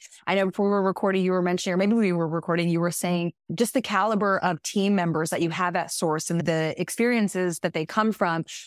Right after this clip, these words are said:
traditional pharmaceuticals and big beverage. And ag-, like, I see what's happening in cannabis as a natural progression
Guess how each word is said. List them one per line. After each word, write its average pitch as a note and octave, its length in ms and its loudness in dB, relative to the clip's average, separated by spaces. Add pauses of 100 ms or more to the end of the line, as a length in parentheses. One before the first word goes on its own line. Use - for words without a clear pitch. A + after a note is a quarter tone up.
(120)
traditional G#3 400 0
pharmaceuticals F#3 1080 0
and E3+ 200 0
big A#3+ 160 4
beverage. G3 680 2
And F3+ 240 -2 (1120)
ag-, A#3 300 2
like, B3 160 0
I C4+ 180 4
see E4+ 220 2
what's C#4 200 2
happening A#3+ 360 2
in G3+ 100 2
cannabis A3 560 2
as G3+ 260 0
a G3+ 60 2
natural G#3 460 2
progression G3+ 920 0